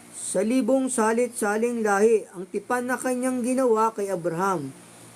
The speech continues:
at ang kanyang sumpa kay Isaac. At pinagtibay yaon kay Jacob at pina-, pinakapalatuntunan sa Israel na pinaka-,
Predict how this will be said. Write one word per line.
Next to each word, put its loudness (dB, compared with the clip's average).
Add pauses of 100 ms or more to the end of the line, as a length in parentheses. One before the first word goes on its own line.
(120)
at -10
ang -4
kanyang 0
sumpa 0
kay -4
Isaac. 0 (800)
At -8
pinagtibay 0
yaon 0
kay 0
Jacob -2
at -6
pina-, -2 (240)
pinakapalatuntunan 0
sa 0
Israel 0
na -4
pinaka-, 0